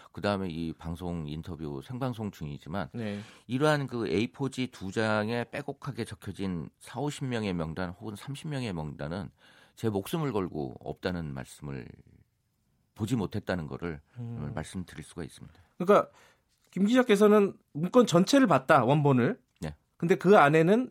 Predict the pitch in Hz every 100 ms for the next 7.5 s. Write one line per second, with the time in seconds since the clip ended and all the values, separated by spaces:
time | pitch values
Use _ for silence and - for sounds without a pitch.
0 | _ 156 196 190 - _ _ _ - 143
1 | 165 180 185 - 170 127 127 131 190 262
2 | - 143 - 202 175 131 110 90 - -
3 | - - 127 147 147 123 113 107 98 85
4 | - - 90 85 - 78 71 67 64 53
5 | - - _ _ - 151 190 208 - -
6 | 262 277 269 202 165 190 214 233 - -
7 | 156 156 165 202